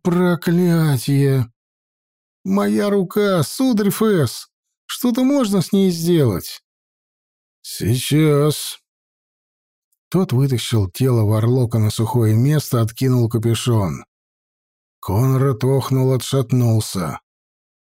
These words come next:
Бледное лицо с заостренным носом — стремительно чернело. Тьма изливалась из глазниц,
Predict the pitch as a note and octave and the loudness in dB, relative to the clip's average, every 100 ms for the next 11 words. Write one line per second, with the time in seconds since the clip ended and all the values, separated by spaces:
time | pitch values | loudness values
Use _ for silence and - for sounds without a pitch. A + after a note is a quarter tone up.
0 | _ _ _ - D2 F2 C3+ C#3+ C3+ C3+ | _ _ _ -16 -8 -2 0 0 0 0
1 | C#3 B2+ D3 D3 A2 G#2 C3 - - C3+ | 0 -2 0 0 0 0 0 0 0 2
2 | C#3 C3+ C3 C3 C#3 D3+ C#3 C#3+ C#3 B2+ | 4 2 2 2 2 2 0 0 2 0
3 | A#2 _ _ _ - - - F2 G2+ B2 | -2 _ _ _ -16 -14 -8 -2 2 2
4 | C3 A2+ A2+ A2+ A2+ - A#2 B2 B2+ A#2 | 2 0 2 2 0 0 2 2 2 2
5 | G2 D#2 - - _ _ _ _ _ _ | 0 -2 -6 -12 _ _ _ _ _ _
6 | _ - E2 G#2+ C3+ C3 C3 A2+ B2 B2 | _ -10 -2 0 2 2 0 0 2 2
7 | C3+ C3 A#2 A#2+ A#2+ A2 B2 B2+ A2 A#2 | 2 2 0 0 0 2 2 2 2 2
8 | C#3+ C#3+ A#2 - - | 2 2 0 -6 -14